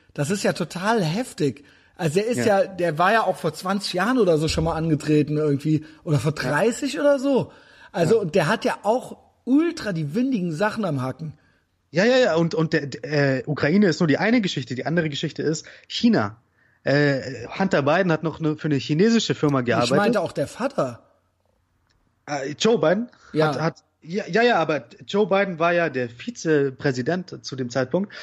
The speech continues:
Speaker 2: Und Joe Bidens Firma hat eins Komma fünf Milliarden, äh, aus China bekommen. Auch, äh, legale Korruption. Gut, aber wo, will man jemanden, der so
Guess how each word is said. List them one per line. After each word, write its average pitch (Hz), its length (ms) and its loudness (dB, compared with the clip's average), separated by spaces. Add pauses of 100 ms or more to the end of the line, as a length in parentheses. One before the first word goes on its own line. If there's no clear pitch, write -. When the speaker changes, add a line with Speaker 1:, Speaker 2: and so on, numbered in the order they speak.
(220)
Speaker 2:
Und 156 340 0
Joe 202 200 4
Bidens 180 320 2
Firma 190 300 0
hat - 180 -4
eins 180 280 -2
Komma 165 200 0
fünf 185 340 -4 (240)
Milliarden, 147 800 0 (720)
äh, 135 200 -6
aus 147 240 -2
China 208 320 4
bekommen. 135 400 -2
Auch, 160 360 0
äh, 139 140 -10
legale 151 500 2
Korruption. 196 600 -4 (840)
Gut, 196 380 2 (500)
aber 156 340 0 (200)
wo, 160 240 -2 (140)
will 196 200 2
man 247 180 0
jemanden, 202 320 -2
der 147 180 0
so 247 480 0